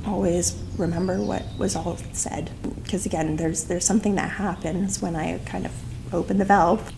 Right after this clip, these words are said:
and so much comes through, and, and, it, and because I'm receiving on all my intuitive senses, right? So I'm getting feelings, I'm getting,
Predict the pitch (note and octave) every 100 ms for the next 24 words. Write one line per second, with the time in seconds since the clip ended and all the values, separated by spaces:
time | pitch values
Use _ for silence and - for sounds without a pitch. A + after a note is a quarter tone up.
0 | - G#3+ G3 B3 B3 F#3+ - - G3 F#3
1 | - - B3+ A#3 G#3+ F3 F#3 D#3+ F#3+ F3+
2 | - G3+ G3+ G#3 G#3 G#3 G3+ F#3 G3 G#3
3 | G#3 G3+ G3 F3 F#3 F3 E3 - - -
4 | G#3+ G3+ F#3 F#3 F3+ - F3+ E3 E3 -
5 | F3 D3+ - - - - F#2+ - - F3+
6 | E3 E3+ F3 E3+ F3 F3 E3 - F3 E3+
7 | F#3 A#3+ B3 F#3+ E3+ F3 E3+ F3 F3